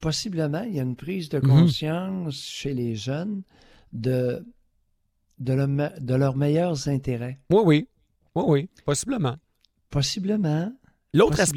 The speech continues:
Speaker 1: Possiblement.
Speaker 2: l'autre aspect
Speaker 1: Et ce
Speaker 2: qui est
Speaker 1: n'est surtout pas grâce aux générations précédentes
Speaker 2: Ben
Speaker 1: sur
Speaker 2: non.
Speaker 1: ce point-là.
Speaker 2: Ben, je pense pas. Je pense que vous avez raison. Non, non, je pense pas. Euh, l'autre aspect qui est intéressant quand même, moi, je, je veux pas
Speaker 1: Oui.
Speaker 2: le décrier, là, c'est pas nécessairement ça
Speaker 1: Oui.
Speaker 2: le fait ce matin, là. Puis que,
Speaker 1: Lequel ?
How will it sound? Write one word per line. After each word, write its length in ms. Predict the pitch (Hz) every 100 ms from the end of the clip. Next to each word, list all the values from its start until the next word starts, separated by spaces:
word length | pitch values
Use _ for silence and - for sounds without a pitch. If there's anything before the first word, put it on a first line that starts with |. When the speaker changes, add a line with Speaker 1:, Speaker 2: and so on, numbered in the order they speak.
| -
Speaker 1:
Possiblement. 140 | 156 170
Speaker 2:
l'autre 140 | 220
aspect 120 | 196 170
Speaker 1:
Et 40 |
ce 160 | - 180
Speaker 2:
qui 60 |
est 20 | 180
Speaker 1:
n'est 80 |
surtout 580 | 196 - - 269 - 262
pas 380 | 196 226 269 -
grâce 500 | 143 139 165 208 -
aux 100 | 151
générations 520 | 131 170 175 135 160
précédentes 460 | 180 127 123 123 139
Speaker 2:
Ben 100 | 117
Speaker 1:
sur 120 | 117
Speaker 2:
non. 40 | 98
Speaker 1:
ce 80 |
point-là. 380 | 95 117 110 117 -
Speaker 2:
Ben, 80 | 113
je 60 | -
pense 200 | 156 -
pas. 140 | 127
Je 80 | 135
pense 120 | 156
que 100 | 127
vous 80 | 113
avez 40 | 101
raison. 280 | 92 85 107 _
Non, 120 | 127
non, 160 | 120 131 _ _
je 80 | _ -
pense 180 | 127 -
pas. 160 | 123 - _ _ - - - _ _ 120
Euh, 100 | 127 -
l'autre 300 | 147 208 208
aspect 220 | - 214
qui 60 | 185
est 80 | 151
intéressant 480 | 120 123 104 - 170
quand 180 | - 104
même, 280 | 110 131 98
moi, 160 | 120 139
je, 140 | 98
je 80 | 87 -
veux 60 | 92
pas 120 | 117
Speaker 1:
Oui. 60 | 165
Speaker 2:
le 40 |
décrier, 420 | 113 - 110 135
là, 100 | 104
c'est 80 | -
pas 80 | 123
nécessairement 540 | 110 120 117 113 107 107
ça 120 | 123
Speaker 1:
Oui. 60 |
Speaker 2:
le 60 | 196
fait 100 | 135
ce 100 | -
matin, 300 | 104 87 143
là. 140 | 147 156 - _
Puis 160 | 107 104
que, 60 |
Speaker 1:
Lequel ? 340 | - 127 160